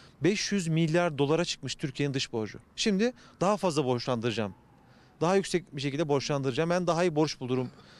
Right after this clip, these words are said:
noktasında bir yarış var. Hayır, Vatan Partisi diyor ki Türkiye kendi kaynaklarını yaratabilecek güce sahip. Yani şu bahsettiğimiz,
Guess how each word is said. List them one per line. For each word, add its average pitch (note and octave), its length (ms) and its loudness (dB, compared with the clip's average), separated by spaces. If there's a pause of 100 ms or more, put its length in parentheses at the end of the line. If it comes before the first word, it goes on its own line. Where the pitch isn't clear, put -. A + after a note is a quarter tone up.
(180)
noktasında D3 420 -2
bir D3+ 100 4
yarış C3 320 0
var. G2 200 -14
Hayır, D#3 160 0
Vatan E3+ 260 -2
Partisi D#3+ 300 -2
diyor A3+ 100 -4
ki - 200 -8 (580)
Türkiye G3+ 640 2 (840)
kendi D3 340 0
kaynaklarını F3 480 0
yaratabilecek D3+ 500 2
güce C3 180 0
sahip. G2 260 -6 (520)
Yani D#3 140 -2
şu F#3+ 280 0 (340)
bahsettiğimiz, F3 880 0